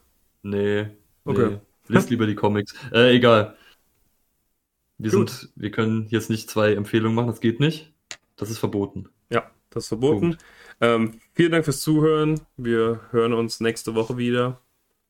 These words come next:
Speaker 2: Und
Speaker 1: So ist es.
Speaker 2: ja. Ich hab ehrlich gesagt gedacht, du bringst Dark Souls als Empfehlung, hätte ich gedacht.
Speaker 1: Ach so. Guckt euch das Dark Souls Video an.
Speaker 2: Ja, Ivo hat, <laughs> Ivo hat sich sehr gut geschlagen, muss ich sagen.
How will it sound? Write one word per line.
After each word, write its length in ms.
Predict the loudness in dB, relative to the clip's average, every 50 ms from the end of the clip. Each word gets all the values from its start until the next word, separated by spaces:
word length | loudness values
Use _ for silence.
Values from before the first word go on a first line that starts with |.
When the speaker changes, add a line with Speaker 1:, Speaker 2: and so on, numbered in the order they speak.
| _ _
Speaker 2:
Und 520 | -4 -2 -2 -2 -2 -2 -4 -6 -8 -14 -14 -8
Speaker 1:
So 100 | -6 -6
ist 100 | -4 -4
es. 340 | -6 -8 -10 -12 -18 -20 _ _ _ _ _
Speaker 2:
ja. 260 | -4 -4 -4 -4 -6 -8 _ _ _ -18 -14 -8 -4
Ich 120 | -2 -2
hab 100 | 0 2
ehrlich 200 | 2 2 0 -2
gesagt 280 | -2 0 0 0 0 0
gedacht, 280 | 0 0 0 0 0
du 220 | 0 0 0 0 -2
bringst 300 | -4 -4 -4 -2 0 0
Dark 180 | 0 0 0
Souls 320 | 0 2 2 2 2 2 0
als 120 | 0 2
Empfehlung, 560 | 0 -2 0 0 0 0 2 0 0 -2 -4 -8
hätte 120 | -8 -8 -8
ich 120 | -8 -8
gedacht. 420 | -4 -2 -2 -2 -2 -6 -14 -20 _ _ _ _ _ _ _ _ _ _ _ _ _ _
Speaker 1:
Ach 120 | -10 -8
so. 600 | 0 4 6 6 8 8 6 6 4 0 -6 -14 _ _ _ _ _ -6
Guckt 140 | -4 -2 -2
euch 80 | -2
das 160 | -2 -4 -2
Dark 200 | 0 2 2 2
Souls 280 | 2 2 2 2 0 -4
Video 300 | -6 -4 -4 -4 -4 -4
an. 260 | -4 -6 -6 -8 -10 -14 -16 -12 -10 -8
Speaker 2:
Ja, 140 | -8 -8 -10 -12 -6
Ivo 320 | -4 -2 0 2 2 2
hat, 300 | 2 0 -2 -6 -10 -10
<laughs> 40 | -4
Ivo 220 | -2 0 2 2
hat 100 | 2 0
sich 100 | -2 -4
sehr 200 | -2 0 2 2
gut 160 | 2 0 -2 -4
geschlagen, 400 | -4 -2 0 0 2 2 2 0
muss 120 | -2 -2
ich 80 | -6 -6
sagen. 420 | -6 -4 -4 -2 -2 -4 -6 -8